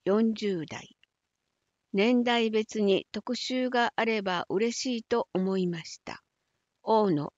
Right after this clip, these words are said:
四十代。毎月裏面の「はじめまして」コーナーに癒されてます。多子伝三十代。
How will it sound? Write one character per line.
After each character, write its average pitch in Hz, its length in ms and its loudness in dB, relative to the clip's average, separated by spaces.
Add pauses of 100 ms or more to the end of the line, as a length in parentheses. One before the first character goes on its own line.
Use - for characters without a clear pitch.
四 190 280 0
十 185 340 -8
代。 - 220 -18 (880)
毎 196 240 0
月 - 320 -2
裏 196 300 0
面 180 340 -2
の 175 220 -6 (340)
「は 185 140 -2
じ 247 120 4
め 240 200 6
ま 226 180 2
し - 220 -12
て」 - 180 -4 (480)
コ 247 220 4
ー 233 80 4
ナ 196 220 2
ー - 20 0
に 180 260 0
癒 208 260 0
さ 240 140 -4
れ 202 140 -2
て 165 160 -10
ま 147 200 -12
す。 - 200 -16 (760)
多 190 100 -4
子 214 200 -6
伝 156 280 -2
三 185 380 -2
十 190 320 -4
代。 - 240 -16